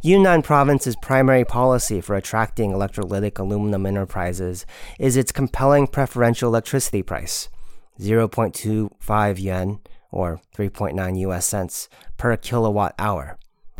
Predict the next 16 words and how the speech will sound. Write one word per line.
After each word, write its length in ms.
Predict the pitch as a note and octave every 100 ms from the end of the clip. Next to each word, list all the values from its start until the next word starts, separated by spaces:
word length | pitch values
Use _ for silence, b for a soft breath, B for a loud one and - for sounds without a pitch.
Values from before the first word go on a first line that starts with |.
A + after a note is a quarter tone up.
| B B
a 100 | C3+
price 400 | - C#3 C#3+ C#3+
that 180 | C#3 A#2
is 240 | A2+ G#2 -
sixteen 560 | - D3 - - C#3 B2
percent 440 | G#2 - G2 B1+
to 200 | G2+ F2 -
twenty-two 480 | B2 A#2+ G#2+ A#2+
percent 440 | A2 G#2 A#2 G2 F2+
lower 300 | A2+ A#2 F#2
than 160 | G2
the 140 | F#2 D2+
average 400 | G2 F#2+ F#2 F#2
in 100 | F#2
the 100 | F2
industry. 540 | G2 F2+ - - F#2